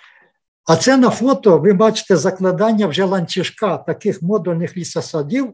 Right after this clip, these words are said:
у, у Конотопському аграрному ліцеї. Це є ліцей, який, вон, перед,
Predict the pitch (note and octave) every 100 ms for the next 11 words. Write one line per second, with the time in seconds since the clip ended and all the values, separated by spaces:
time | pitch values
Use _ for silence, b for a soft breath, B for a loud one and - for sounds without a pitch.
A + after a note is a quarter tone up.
0 | - E3+ F3+ G3+ G#3+ G#3+ F#3+ F3+ C4+ C4+
1 | - - G3 G#3 F3+ C#3+ D#3+ G#3+ F3+ G#3
2 | F#3+ F#3+ F#3+ B B B B D#3 F#3+ G#3
3 | G#3+ F#3 C#3+ B2+ C3 B2+ B B _ -
4 | A3 G#3 G3 F3 F#3 C4+ C4+ F#3+ G#3 G#3+
5 | F#3 F3 F3+ F#3 D#3 G3+ D#3 F#3+ F3+